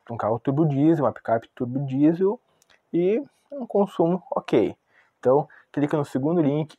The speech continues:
aqui na descrição pra falar diretamente com o Iago e levar essa Amarok aqui pra tua garagem.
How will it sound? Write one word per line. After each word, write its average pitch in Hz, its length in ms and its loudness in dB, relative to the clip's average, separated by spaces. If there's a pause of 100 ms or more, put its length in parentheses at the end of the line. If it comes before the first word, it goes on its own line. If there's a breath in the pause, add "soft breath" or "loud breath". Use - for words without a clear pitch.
aqui - 260 -2
na 156 120 0
descrição 147 680 0
pra 147 140 2
falar 143 220 2
diretamente 143 520 0
com 135 100 -8
o - 20 -6
Iago 113 360 0 (120)
e 151 80 0
levar 131 240 4
essa 120 180 -2
Amarok 131 380 2
aqui 120 280 -6 (240)
pra 175 160 2
tua 127 200 2
garagem. 135 420 2